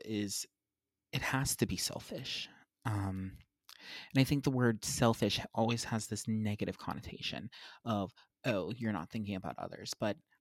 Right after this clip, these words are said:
I think you need to think about yourself in order to be able to think about others, in order to raise others up.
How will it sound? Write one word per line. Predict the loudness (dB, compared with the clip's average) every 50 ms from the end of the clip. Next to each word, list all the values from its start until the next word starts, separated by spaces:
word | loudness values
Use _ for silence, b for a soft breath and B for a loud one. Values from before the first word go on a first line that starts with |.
| b -4
I | -2 -2
think | -2 0 0 2 2 0 -2 -6 -6
you | -2 0
need | 0 2 0 0 0
to | 0 0
think | 0 0 -2 -2
about | -6 -8 -6 -8 -6
yourself | -6 -6 -6 -6 -8 -8 -8
in | -6 -6 -6 -6 -2
order | 0 2 2 4 2 2 -2
to | -2 -2 -4 -6
be | -4 -4
able | -4 -4 -2
to | -4 -4
think | -4 -4 -6 -6
about | -2 -2 -2 -2
others, | -2 -6 -6 -6 -6 -4 -4
in | -6 -4 -2
order | -2 -2 0 -2 -2
to | -2 -2 -4 -4 -4 B B B B B B B B
raise | -4 -2 0 2 2 2 2 4 2 0 0 -2 -4
others | -4 -2 -2 -2 -2 -4 -8 -6
up. | -6 -6 -6 -6